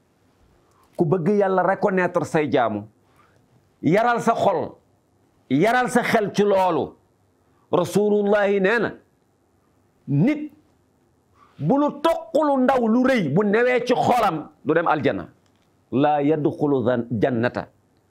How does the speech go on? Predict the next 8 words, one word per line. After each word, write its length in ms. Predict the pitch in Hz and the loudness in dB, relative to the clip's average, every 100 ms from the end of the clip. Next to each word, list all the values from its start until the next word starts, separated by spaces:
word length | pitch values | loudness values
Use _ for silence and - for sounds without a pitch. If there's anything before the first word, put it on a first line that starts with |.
| _ _ _ _ | _ _ _ _
man 260 | - 160 185 175 | -2 0 0 0
kaana 380 | 190 190 196 196 | 0 0 0 -2
fi 200 | 180 175 175 | 0 -2 0
qalbihi 640 | 165 156 117 151 104 104 104 _ _ _ - | -2 -2 -2 -2 0 -4 -6 _ _ _ -4
misqaala 640 | 117 123 - 117 110 110 | -2 -2 -2 -2 0 0
darratin 500 | 85 113 104 101 98 98 _ _ _ _ _ _ - | 0 0 -2 -4 -10 -10 _ _ _ _ _ _ -8
min 240 | 87 87 | -4 -2
al-kibri." 440 | 80 - 101 - | -2 -6 -10 -10